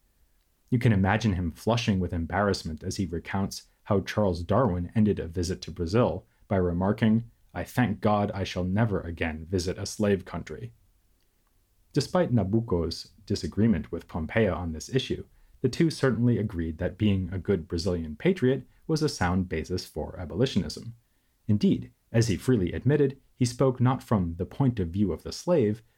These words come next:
but the standpoint of the patriot. Nabuco was himself a member of the white elite, whose father had also been an important national politician. He was thus motivated more by a feeling of national honor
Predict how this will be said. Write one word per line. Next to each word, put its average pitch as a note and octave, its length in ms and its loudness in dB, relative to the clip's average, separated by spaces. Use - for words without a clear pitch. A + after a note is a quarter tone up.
but G#2 180 -2
the F2 180 0
standpoint B2 640 0
of G2+ 140 -10
the A2+ 80 -4
patriot. - 640 -4
Nabuco A2+ 640 2
was A#2 180 4
himself C#3 500 0
a A2+ 40 2
member E2+ 380 -2
of F#2+ 180 -10
the G2+ 100 2
white E2 280 -4
elite, G2 440 0
whose G#2 120 0
father G#2 380 2
had G#2+ 240 -2
also A#2 300 2
been D#2+ 340 -6
an A2 100 4
important F#2+ 440 0
national E2 380 -6
politician. - 680 -4
He D#3+ 120 4
was C3 180 4
thus F#2+ 220 0
motivated F2+ 580 2
more A2+ 260 4
by G2+ 180 0
a F2 100 -4
feeling F2 320 -2
of D#2 100 -8
national F2+ 540 -4
honor A#2 420 0